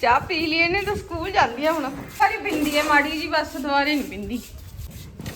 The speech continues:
ਇੱਥੋਂ ਤਾਂ ਲੰਘਣਾ ਇੰਨਾ ਔਖਾ ਲੱਗਦਾ ਨਾ, ਹੋਰ ਕੀ। ਜਿਵੇਂ ਬੈਠੀਆਂ ਹੋ ਹੋਈਆਂ ਹੋਈਆਂ ਨੇ। ਇਹ ਤੋਂ ਡੈਡੀ ਨੂੰ ਬੁਲਾ ਕੇ, "ਡੈਡੀ ਜੀ ਆ ਜਾਓ, ਟਾਈਮ ਹੋ ਗਿਆ।"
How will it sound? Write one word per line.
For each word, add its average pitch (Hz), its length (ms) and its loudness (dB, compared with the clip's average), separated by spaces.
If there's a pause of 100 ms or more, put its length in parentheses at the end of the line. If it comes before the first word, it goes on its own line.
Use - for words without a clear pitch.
(300)
ਇੱਥੋਂ 240 180 -6
ਤਾਂ 233 100 0
ਲੰਘਣਾ 233 420 2
ਇੰਨਾ 247 260 8
ਔਖਾ 269 320 6
ਲੱਗਦਾ 214 360 6
ਨਾ, 311 140 6 (680)
ਹੋਰ 415 680 6
ਕੀ। 349 220 -8 (680)
ਜਿਵੇਂ 277 240 0
ਬੈਠੀਆਂ 302 420 -4
ਹੋ 247 160 -4
ਹੋਈਆਂ 247 280 0
ਹੋਈਆਂ 180 320 -2
ਨੇ। 160 80 -6 (1700)
ਇਹ 233 60 -12
ਤੋਂ 262 100 -8
ਡੈਡੀ 226 220 0
ਨੂੰ 247 160 -4
ਬੁਲਾ 226 200 2
ਕੇ, - 120 0
"ਡੈਡੀ 208 240 -6
ਜੀ 214 160 -6
ਆ 214 160 -2
ਜਾਓ, 196 100 -6
ਟਾਈਮ 190 280 -4
ਹੋ 185 180 -4
ਗਿਆ।" 160 120 -8